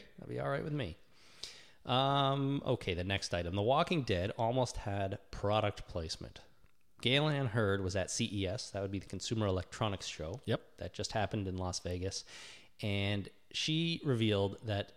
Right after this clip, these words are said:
Speaker 1: apparently she was pressured hard to include products on screen. And she said, "It's hard when you're a new show," she said, but, uh, but she and the other producers resisted temptation, deciding that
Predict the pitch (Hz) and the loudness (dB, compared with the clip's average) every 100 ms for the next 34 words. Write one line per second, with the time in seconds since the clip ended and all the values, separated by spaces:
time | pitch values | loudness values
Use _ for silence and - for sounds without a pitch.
0 | - - - 190 185 135 180 190 - - | -10 -4 0 2 2 0 0 -2 -2 0
1 | 139 160 190 180 127 156 90 87 101 - | 2 2 0 2 4 4 2 -2 -6 -6
2 | 113 101 - 120 120 - 120 135 92 - | -2 -2 0 2 2 0 0 2 0 -4
3 | - - - 98 98 101 - 147 139 82 | -10 -12 -8 -4 -2 -2 -4 -4 -4 -6
4 | 87 98 95 98 95 95 - - - 104 | -6 -4 -4 -2 -2 -4 -10 -12 -6 -4
5 | - 131 160 170 165 - 123 113 113 110 | 0 2 2 2 -2 -4 2 4 4 4
6 | 101 104 104 - 92 82 82 95 - 92 | 4 4 2 0 -2 -2 -2 -6 -6 -6
7 | - 85 82 - - - - - - 101 | -4 -4 -6 -10 -16 -20 -20 -18 -6 0
8 | 98 95 - 110 90 87 85 - - - | 0 0 -4 -2 -2 -2 -4 -8 -14 -20
9 | - - 104 - 147 156 131 123 120 107 | -20 -8 -2 2 4 6 4 4 2 0
10 | 101 - 101 - 92 117 - 117 - 107 | 0 0 -2 -2 0 0 0 -4 -2 -2
11 | - 104 90 - 85 87 - 107 107 120 | -2 -2 -2 -4 -6 -4 0 2 2 2
12 | 110 98 | 0 -2